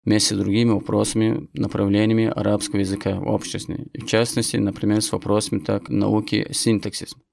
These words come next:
Так, вопросы этой науки из-, уже изучались вместе с вопросами науки синтаксис, а термин наху являлся общим названием этих двух наук.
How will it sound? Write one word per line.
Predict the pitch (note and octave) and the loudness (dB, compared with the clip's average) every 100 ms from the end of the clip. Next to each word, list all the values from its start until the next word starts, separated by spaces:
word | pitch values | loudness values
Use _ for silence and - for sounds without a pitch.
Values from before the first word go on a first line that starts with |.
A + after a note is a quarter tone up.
| _ | _
Так, | - A2+ A2+ | -2 -2 0
вопросы | A2 A2+ A#2 G2+ | 0 2 2 0
этой | G#2 G2 | 0 2
науки | G#2+ C3+ - | 2 2 0
из-, | G2 G2 | 0 0
уже | G#2 - A2 G2 A2 | 0 0 -2 2 2
изучались | A2 A2+ - A2 F#2+ | 2 0 2 2 2
вместе | G2+ A#2 - | 0 0 0
с | |
вопросами | G#2 - G#2+ A2 G#2+ | -2 0 0 0 0
науки | G#2 G2 B2 A#2 | 0 0 -4 -4
синтаксис, | - A2 G2 - F2 - - _ - | 0 0 0 -6 -8 -10 -12 _ -10
а | - | -10
термин | - A2 G#2+ G2+ | 2 2 4 4
наху | G#2 C3 G2+ G2 - - - | 4 4 0 -2 -8 -18 -4
являлся | G#2+ G#2 G#2+ A#2+ - | 2 4 4 2 0
общим | - A2 - G2+ | 0 0 0 0
названием | G2 G#2 A#2 A2+ | 0 2 2 2
этих | G#2+ G#2+ G2+ G2 | 0 0 -2 -2
двух | G2 G#2 G2 | 0 0 -2
наук. | A2 G2+ G2+ G2 - - | -2 0 0 -4 -8 -20